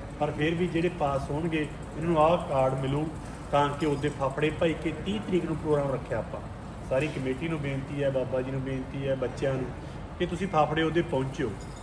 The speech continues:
ਤੇ ਜਿਹੜੇ ਬੱਚੇ ਪਿੰਡ ਚੋਂ ਪਾਸ ਹੋਣਗੇ ਉਹਨਾਂ ਦਾ ਪੇਪਰ ਹੋਊਗਾ, ਤਾਂ ਕਿ ਆਪਾਂ ਸਾਰੇ ਹਲਕੇ ਚੋਂ ਨੌ ਬੱਚੇ ਜੋ ਪੋਜੀਸ਼ਨਾਂ ਹਾਸਲ ਕਰਨਗੇ, ਕੌਮ ਦੀਆਂ ਸ਼ਖਸੀਅਤਾਂ, ਉਹਨਾਂ ਨੂੰ ਸਨਮਾਨ ਕਰਨਗੀਆਂ ਵੱਡੇ ਇਕੱਠ 'ਚ। ਤੇ ਸਾਰੇ ਬੱਚਿਆਂ ਵਾਸਤੇ ਵੀ ਬਹੁਤ ਵਧੀਆ ਪ੍ਰੋਗਰਾਮ ਹੈ, ਤੁਸੀਂ ਆਇਓ।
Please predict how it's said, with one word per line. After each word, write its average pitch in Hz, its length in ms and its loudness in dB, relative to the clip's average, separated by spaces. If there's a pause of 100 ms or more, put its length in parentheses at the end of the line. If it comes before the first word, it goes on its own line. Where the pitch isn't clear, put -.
ਤੇ 156 60 -6
ਜਿਹੜੇ 180 220 4
ਬੱਚੇ 175 280 2
ਪਿੰਡ 151 260 -2
ਚੋਂ 160 140 0
ਪਾਸ 156 300 2
ਹੋਣਗੇ 170 240 0
ਉਹਨਾਂ 170 180 2
ਦਾ 180 140 2
ਪੇਪਰ 156 300 0
ਹੋਊਗਾ, 123 360 -2 (680)
ਤਾਂ 160 280 4
ਕਿ 175 140 6
ਆਪਾਂ 160 500 0 (460)
ਸਾਰੇ 170 260 4
ਹਲਕੇ 147 340 0
ਚੋਂ 170 180 -2
ਨੌ 147 320 0
ਬੱਚੇ 131 340 -2 (540)
ਜੋ 147 60 -2
ਪੋਜੀਸ਼ਨਾਂ 151 420 -2
ਹਾਸਲ 147 320 2
ਕਰਨਗੇ, 165 400 2
ਕੌਮ 147 320 -2
ਦੀਆਂ 143 180 -2
ਸ਼ਖਸੀਅਤਾਂ, 160 560 -4
ਉਹਨਾਂ 160 120 -2
ਨੂੰ 202 100 -4
ਸਨਮਾਨ 135 380 -2
ਕਰਨਗੀਆਂ 131 400 -4
ਵੱਡੇ 131 260 -2
ਇਕੱਠ 123 220 -4
'ਚ। - 800 -10
ਤੇ 170 140 -2
ਸਾਰੇ 160 240 8
ਬੱਚਿਆਂ 165 440 4
ਵਾਸਤੇ 143 280 4
ਵੀ 160 60 4
ਬਹੁਤ 147 300 0
ਵਧੀਆ 156 200 0
ਪ੍ਰੋਗਰਾਮ 120 440 -2
ਹੈ, - 600 -8
ਤੁਸੀਂ 156 280 4
ਆਇਓ। 117 220 6